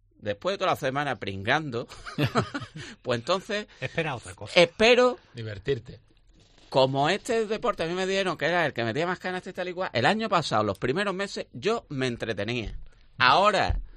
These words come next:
Speaker 1: que queremos sacar mejores resultados y hay que ganarle al,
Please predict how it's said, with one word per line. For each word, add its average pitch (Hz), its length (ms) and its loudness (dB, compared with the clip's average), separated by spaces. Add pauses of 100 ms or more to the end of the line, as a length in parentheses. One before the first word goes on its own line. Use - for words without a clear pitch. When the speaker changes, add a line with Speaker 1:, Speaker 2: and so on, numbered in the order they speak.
(960)
Speaker 1:
que 147 240 0
queremos 208 640 0
sacar 196 340 0
mejores 185 420 0
resultados 180 500 -2
y 139 40 -2
hay 147 80 0
que 170 140 -8
ganarle 185 440 -4
al, 180 400 -4